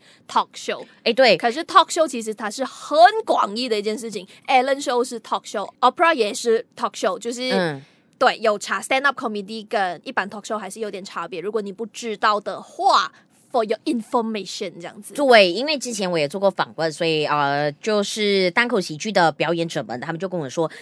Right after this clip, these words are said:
Speaker 2: 因为 talk show 就是像我们这样子有四个人一起。
Speaker 1: 我们现在就是 talk show。
Speaker 2: 啊，我们，为什么？为什么你去看表演？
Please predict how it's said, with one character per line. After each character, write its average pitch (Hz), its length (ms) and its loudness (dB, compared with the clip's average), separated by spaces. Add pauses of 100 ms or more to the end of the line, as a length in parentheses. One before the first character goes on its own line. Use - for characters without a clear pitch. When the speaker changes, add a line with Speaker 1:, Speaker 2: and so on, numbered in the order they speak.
(100)
Speaker 2:
因 269 60 0
为 - 40 0
talk 302 160 -2
show 277 140 2
就 277 140 2
是 240 320 0
像 233 160 -2
我 185 40 -4
们 143 80 -4
这 156 80 -2
样 185 80 0
子 151 140 -8
有 117 80 -6
四 - 200 -8
个 175 120 0
人 143 140 -4
一 - 20 -12
起。 - 220 -4
Speaker 1:
我 262 100 10
们 277 160 6
现 403 180 0
在 339 140 8
就 285 300 8
是 254 180 0
talk 214 160 -6
show。 165 140 2
Speaker 2:
啊， 143 60 2
我 143 40 -2
们， 147 80 -6
为 226 160 6
什 302 100 2
么？ 233 140 0
为 262 140 6
什 285 100 0
么 220 60 0
你 180 120 -2
去 165 80 -8
看 226 220 0
表 143 160 0
演？ 127 160 -8